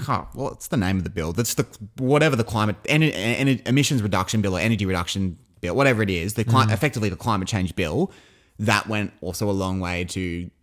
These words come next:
Speaker 1: giving confidence to the Solomons, or
Speaker 2: Yeah.
Speaker 1: the Solomon Islanders, to, to use the correct vernacular.
Speaker 2: Yes, yes.
Speaker 1: And so it's interesting.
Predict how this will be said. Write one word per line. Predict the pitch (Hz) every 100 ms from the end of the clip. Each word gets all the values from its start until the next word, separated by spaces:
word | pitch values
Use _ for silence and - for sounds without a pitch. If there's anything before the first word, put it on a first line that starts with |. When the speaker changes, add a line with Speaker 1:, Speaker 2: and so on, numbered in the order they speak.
| _ -
Speaker 1:
giving | 107 98
confidence | 101 98 95 90 -
to | - 92 87 87 87 _
the | 104
Solomons, | - 90 85 78 82 92 - _ -
or | 87
Speaker 2:
Yeah. | 113
Speaker 1:
the | 107
Solomon | 113 95 85
Islanders, | 76 87 82 76 80 -
to, | 85 87 - _ _ -
to |
use | 98 80
the | -
correct | 95 82
vernacular. | 92 85 92 95 64
Speaker 2:
Yes, | 98 -
yes. | 90 - - _ _ _ _ _ _ _ _ _ _ -
Speaker 1:
And | 107 110
so | - 107 110 110 -
it's | -
interesting. | 196 214 101 - - -